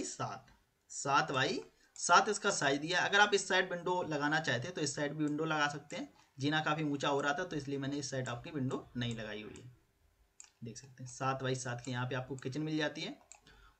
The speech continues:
उसके बाद यहाँ पे आप देख सकते हैं कुछ इस तरीके से आपको एक एंट्री गेट मिलेगा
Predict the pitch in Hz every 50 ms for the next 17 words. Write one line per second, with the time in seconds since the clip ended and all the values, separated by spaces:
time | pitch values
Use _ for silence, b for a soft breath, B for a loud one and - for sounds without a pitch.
0 | _ - - - 240 233 226 220 220 220 185 160 170 185 - 190 180 170 156 160
1 | 156 - - - - 202 190 - 196 190 - 160 - - 147 151 147 160 151 160
2 | 147 151 - 170 160 160 - 151 143 131 156 156 160 160 156 160 160 156 165 196
3 | 254 285